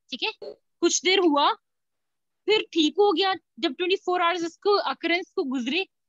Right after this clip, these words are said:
तो वो दोबारा आ जाता है। ट्वेंटी फ़ोर आवर्स के लिए रहता नहीं है, ट्वेंटी फ़ोर आवर्स के बाद आता है।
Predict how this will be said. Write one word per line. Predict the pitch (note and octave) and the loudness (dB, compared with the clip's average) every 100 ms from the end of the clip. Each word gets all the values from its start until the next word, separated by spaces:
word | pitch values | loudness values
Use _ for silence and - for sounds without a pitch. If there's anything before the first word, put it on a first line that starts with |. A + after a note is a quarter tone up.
| _ | _
तो | D#4+ | -4
वो | C#4+ | -4
दोबारा | B3 A3 F#3+ | -2 -2 0
आ | F3+ | -2
जाता | E3 E3+ - F3+ | -4 -10 -10 -10
है। | F3+ _ _ _ _ _ - | -10 _ _ _ _ _ -8
ट्वेंटी | D#4+ | -4
फ़ोर | E4+ F#4 | -2 0
आवर्स | D4+ F4 | 0 -2
के | - | 0
लिए | F#4 | 2
रहता | D#4+ A3+ B3+ E4+ | 2 0 -2 -2
नहीं | E4 D4 | 0 -2
है, | |
ट्वेंटी | A4 - - D#4+ E4+ | -4 -10 -6 -4 -2
फ़ोर | F4+ | -2
आवर्स | C#4+ C4+ - | -4 -4 -6
के | - | -6
बाद | A#3+ A#3 A3 | -2 -2 -2
आता | F3+ - G#3 | -4 -4 -6
है। | D#3+ | -8